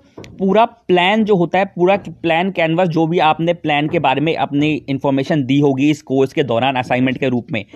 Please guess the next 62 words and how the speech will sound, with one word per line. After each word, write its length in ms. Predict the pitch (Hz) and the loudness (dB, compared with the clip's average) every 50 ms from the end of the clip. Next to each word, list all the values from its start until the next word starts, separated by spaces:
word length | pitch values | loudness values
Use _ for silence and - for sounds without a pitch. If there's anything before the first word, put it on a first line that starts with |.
| - - - - - | -20 -18 -12 -6 -4
तो 80 | 143 | -4
वो 200 | 135 127 165 180 | -2 0 2 2
आपको 320 | 165 147 139 143 - 160 160 | 2 2 2 0 0 0 0
एक 120 | 180 180 | 0 0
फुल 340 | - - - 175 180 190 190 | -2 -4 0 2 4 4 2
फ्लैश 300 | - - 156 151 160 151 | 2 0 0 0 0 0
पीडीएफ़ 360 | - 147 147 135 139 139 - | 0 0 2 2 2 0 0
के 80 | 151 131 | 0 -2
रूप 140 | 123 117 95 | -2 -2 0
में 60 | 165 | 0
मिल 160 | 170 156 127 113 | 0 0 0 0
जाएगा। 360 | 101 92 87 - - - - _ _ _ _ _ _ - | -2 -4 -6 -6 -10 -14 -16 _ _ _ _ _ _ -2
मैं 100 | 127 131 | 0 2
नेक्स्ट 320 | 131 123 127 131 - - | 2 2 0 -2 -4 -4
पे 80 | - 160 | -4 -2
क्लिक 220 | 151 160 160 156 | -2 -2 -2 0
कर 120 | - 165 165 | 0 0 0
दिया 140 | 160 180 208 | 2 2 2
है। 20 | 254 240 | 2 2
नेक्स्ट 240 | 156 147 - - | 0 -2 -4 -4
पे 80 | - 170 | -2 0
यहाँ 120 | 156 147 | 0 0
पे 120 | 139 143 160 | 0 0 -2
एक 60 | 156 | -2
वीडियो 280 | 143 135 131 127 135 135 | 0 0 0 2 2 2
देखने 280 | 131 135 131 147 139 | 0 0 0 0 -2
को 100 | - 143 | 0 0
मिल 140 | 143 139 143 | 0 0 2
रही 100 | 139 156 | 2 0
है, 60 | 175 | 0
मैं 120 | 160 143 135 | 0 0 0
ये 80 | 143 | 0
पूरी 220 | 139 131 139 139 131 | 0 0 0 0 0
वीडियो 260 | 120 123 120 135 147 | 0 0 0 0 0
देखूंगा, 380 | 147 147 - 165 165 180 220 - - - - _ _ | 0 0 0 0 0 0 -2 -4 -8 -16 -20 _ _
तभी 200 | - 160 165 185 | -2 0 2 2
मैं 120 | 202 202 190 | 2 2 2
आगे 180 | 170 165 175 | 2 2 0
प्रोसीड 380 | 180 - 151 143 - 147 143 131 | 0 0 -2 -2 0 0 -2 0
कर 140 | 110 123 110 | 0 -2 -2
पाऊंगा। 280 | - 110 101 104 107 | -2 -2 -6 -4 -4
मैं 160 | 107 113 120 123 | -6 -4 -4 -4
पूरी 220 | - 135 131 127 | -2 0 0 0
वीडियो 280 | 117 120 120 123 143 151 | 0 0 0 0 0 0
देखता 280 | 147 147 147 - 170 | 0 -2 -2 0 0
हूँ 120 | 190 240 - _ - - - _ - | 0 0 -2 _ -16 -20 -16 _ -2
और 80 | 127 147 | 0 2
मैं 100 | 165 156 | 2 2
नेक्स्ट 340 | 139 143 165 160 - - | 2 2 0 -2 -4 -6
पे 80 | - 208 | -4 -2
क्लिक 220 | 190 185 185 180 | 0 0 0 2
करता 200 | 190 180 170 185 | 0 0 2 0
हूँ, 80 | 220 240 | -2 -2
तो 100 | - 196 | 0 0
आपको 200 | 175 170 - 175 | 0 0 0 -2
दिखाता 280 | 156 147 - 151 151 185 | -2 -2 -2 -2 -2 -2
हूँ 100 | 214 190 | -2 -2
कि 60 | 190 | -2
ये 60 | 220 | -4
पूरा 320 | 214 - 170 160 175 190 | -2 -2 0 2 2 2
मैंने 240 | 185 175 156 156 175 | 2 2 2 0 0
कोर्स 420 | 170 - 151 170 190 220 - - | -2 0 0 0 0 0 -2 -6